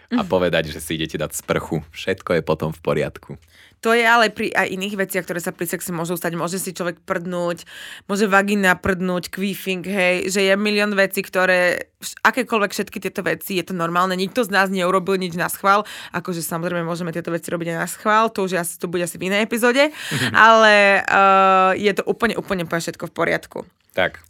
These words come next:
Speaker 1: Ďalej sme sa pýtali, že či dámy majú radi anál-, rady análny sex, tak, eh, odpoveď bola áno a užívam si to, to nám povedalo tridsaťdva percent ľudí, ani veľmi nie, bolo päťdesiat percent žien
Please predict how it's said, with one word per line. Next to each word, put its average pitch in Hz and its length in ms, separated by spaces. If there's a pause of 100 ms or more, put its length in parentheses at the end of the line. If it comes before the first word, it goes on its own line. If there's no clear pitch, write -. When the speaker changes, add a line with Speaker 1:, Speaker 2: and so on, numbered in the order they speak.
(420)
Speaker 1:
Ďalej 120 240
sme 127 80
sa 120 100
pýtali, 104 600
že 92 160
či 104 240 (480)
dámy 90 420
majú 87 240
radi 82 240
anál-, 82 320
rady 82 380
análny 82 320
sex, - 340
tak, 78 300
eh, 80 560 (840)
odpoveď 107 540
bola 92 240
áno 113 240
a 90 160
užívam 104 480
si 104 180
to, 95 480
to 95 140
nám 87 160
povedalo 82 480
tridsaťdva 107 500
percent 87 380
ľudí, 78 400 (580)
ani 95 220
veľmi 98 260
nie, 85 300 (240)
bolo 76 500
päťdesiat 98 460
percent 85 640
žien 82 560